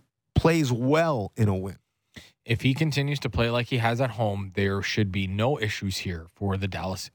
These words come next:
Speaker 2: Cowboys. Okay, best bets for this weekend. Um,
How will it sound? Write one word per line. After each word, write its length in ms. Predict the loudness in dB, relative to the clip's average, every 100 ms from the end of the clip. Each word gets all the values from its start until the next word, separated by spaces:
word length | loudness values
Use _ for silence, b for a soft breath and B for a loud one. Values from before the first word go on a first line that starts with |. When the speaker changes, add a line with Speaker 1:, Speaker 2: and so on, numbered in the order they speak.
| -2
Speaker 2:
Cowboys. 500 | 0 2 0 -4 2
Okay, 200 | 4 4
best 300 | 2 0 2
bets 300 | 2 2 -2 -10 _
for 460 | 2 4 4 2 0 B B B
this 340 | 0 2 2 0
weekend. 720 | 0 2 2 4 4 4 0 -2
Um, 540 | 2 4 2 0 -4